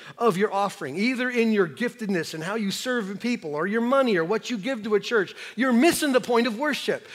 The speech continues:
Jesus isn't beautiful enough for you. But when he is, you don't count costs. You don't consider, the only way to explain her activity is she thought nothing but Jesus, overwhelmed by the forgiveness and love of Christ.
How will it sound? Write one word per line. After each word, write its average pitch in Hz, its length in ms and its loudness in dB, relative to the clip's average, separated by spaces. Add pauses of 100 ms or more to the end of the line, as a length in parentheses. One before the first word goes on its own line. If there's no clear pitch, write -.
(120)
Jesus 254 440 0
isn't 247 340 0
beautiful 262 520 2
enough 180 280 2
for - 60 -8
you. 139 220 -6 (160)
But 240 160 6
when 294 260 4
he 262 240 4
is, 220 440 4 (200)
you 226 140 4
don't 311 200 4
count 320 320 4
costs. - 500 -6 (1200)
You 262 160 0
don't 330 200 4
consider, 311 460 0
the 285 160 -4
only 311 220 2
way 311 140 0
to 262 100 0
explain 262 540 -2
her 247 120 4
activity 208 560 0
is 135 100 -6
she 214 200 -6
thought 151 320 -8
nothing 196 440 -2
but 131 180 -12
Jesus, 156 500 -10 (1700)
overwhelmed 214 680 2
by 165 140 -4
the 147 100 -8
forgiveness 151 540 -10
and 143 100 -10
love 131 160 -10
of 143 140 -16
Christ. 156 480 -16